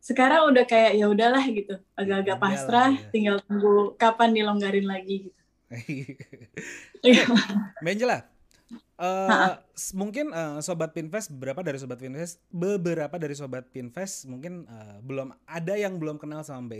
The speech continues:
Speaker 2: Angela. Mungkin, eh, kita kenalan dulu kali ya sama Mbak Angela. Silakan Mbak Angela.
Speaker 1: Halo Sobat Pinvest ya. Eh,
Speaker 2: Yes.
Speaker 1: manggilnya Picaster bukan sih?
Speaker 2: Eh, enaknya Sobat Pin-, Pinvest sekarang.
Speaker 1: Sobat Pinvest.
Speaker 2: Halo
Speaker 1: Oke.
Speaker 2: Sobat Pinvest.
Speaker 1: Halo,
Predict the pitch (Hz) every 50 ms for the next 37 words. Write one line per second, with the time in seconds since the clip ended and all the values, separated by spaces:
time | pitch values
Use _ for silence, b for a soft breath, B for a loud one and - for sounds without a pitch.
0 | 110 107 101 110 113 123 143 160 202 214 214 190 - 135 127 123 123 135 170 185
1 | 214 214 190 175 165 175 180 202 208 156 143 143 143 156 156 139 127 123 110 110
2 | 113 113 120 120 120 123 127 - - 190 202 233 214 165 139 127 120 120 107 104
3 | _ _ _ _ _ _ _ _ _ _ _ _ _ _ _ _ _ _ _ _
4 | _ _ _ _ _ _ _ _ - 208 208 208 208 214 226 240 247 254 254 254
5 | 254 262 254 254 247 220 214 208 208 - _ _ - 233 226 226 226 - 254 254
6 | 254 254 - 208 185 175 180 190 196 _ - 214 208 208 214 214 214 220 220 220
7 | 226 247 294 381 403 - 302 269 - 247 233 240 - - - 262 - - 262 -
8 | 214 220 240 269 349 415 403 _ _ - - 151 160 165 170 175 175 175 170 170
9 | 170 165 - _ _ _ - 180 190 185 202 196 - 240 233 220 180 165 156 -
10 | - - 165 151 160 - _ - - 170 165 - 139 127 - - - 127 113 107
11 | 98 90 82 _ - 240 226 220 214 208 - 208 214 208 202 - - - 190 208
12 | 196 - - 202 214 240 277 247 220 196 190 - - 165 147 143 - 123 214 220
13 | 233 233